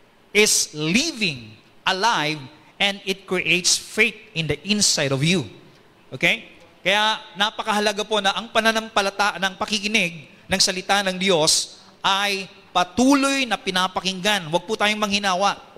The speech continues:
Sometimes our ears or even our body don't want to hear God's word.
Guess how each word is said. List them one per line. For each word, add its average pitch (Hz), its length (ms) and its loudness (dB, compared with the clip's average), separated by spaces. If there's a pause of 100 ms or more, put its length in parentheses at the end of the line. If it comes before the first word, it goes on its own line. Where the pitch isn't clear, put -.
(460)
Sometimes 220 640 2
our 185 720 4
ears 214 640 0
or 170 160 0
even 196 320 2
our 170 240 4
body 165 720 -2 (180)
don't 190 380 0
want 202 240 2
to 175 80 6
hear 165 560 4 (400)
God's 165 320 0
word. 180 320 2